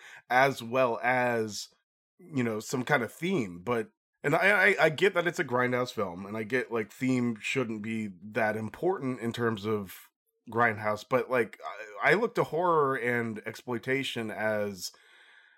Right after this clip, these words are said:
a, um, an outlet. It's hard to <laughs> say, it's hard to say that.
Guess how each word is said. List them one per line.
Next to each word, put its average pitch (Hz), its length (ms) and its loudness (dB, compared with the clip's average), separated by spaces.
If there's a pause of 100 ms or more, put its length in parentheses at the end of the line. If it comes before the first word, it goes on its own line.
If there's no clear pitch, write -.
(180)
a, 104 420 2
um, 92 680 -6 (600)
an 113 120 -4
outlet. 127 520 2 (260)
It's 143 320 -6
hard 151 220 4
to 117 60 -2
<laughs> - 0 -
say, - 180 -8 (180)
it's 175 200 -2
hard 143 220 4
to 127 80 -6
say 117 280 -2
that. 87 220 -6